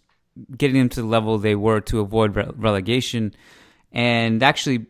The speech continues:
much better. They were, they were a nice mid-table team. And now he's back, and I don't, like, there's that new manager bounce that you spoke of, and I think that's, that's quite real. It's, you know, there's data behind it. That's the thing. Like, this is when managers first take over, there's an initial kind of jolt in the team,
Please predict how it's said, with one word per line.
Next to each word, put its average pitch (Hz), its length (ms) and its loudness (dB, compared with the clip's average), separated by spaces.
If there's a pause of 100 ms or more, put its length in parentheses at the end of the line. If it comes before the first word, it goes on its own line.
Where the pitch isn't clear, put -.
(100)
much 131 340 2
better. 143 220 4
They 107 140 0
were, 107 240 2
they 107 240 -2
were 104 160 0
a 104 40 0
nice 107 280 -2
mid-table 104 420 -4
team. 127 340 -2 (840)
And 139 180 6
now 156 260 8
he's 147 180 -2
back, 107 500 0 (180)
and 127 220 4
I 147 80 8
don't, 180 240 2
like, 139 240 2
there's 135 260 2
that 127 240 2 (200)
new 143 320 2
manager 123 360 2
bounce 107 300 -2
that 110 100 -6
you 104 140 -8
spoke - 380 -4
of, 98 200 -2
and 101 120 -4
I 101 80 -4
think 104 240 -6
that's, - 340 -6 (120)
that's 107 260 -6
quite 107 320 -2
real. 101 280 0
It's, 90 300 -8
you 98 100 -4
know, 92 60 -4
there's 92 220 -8
data 95 280 0
behind 95 360 -4
it. 87 100 -8
That's 98 200 -4
the 101 60 -8
thing. 147 260 -2
Like, 92 180 -6
this 101 220 -8
is 101 120 -14
when 101 260 -2
managers 98 380 -2
first - 240 -8
take - 180 -6
over, 95 220 -4
there's 98 240 -4
an 107 60 0
initial 113 400 0
kind 113 240 -2
of 92 160 -4
jolt - 380 -2
in 101 100 -4
the - 60 -10
team, 107 360 -4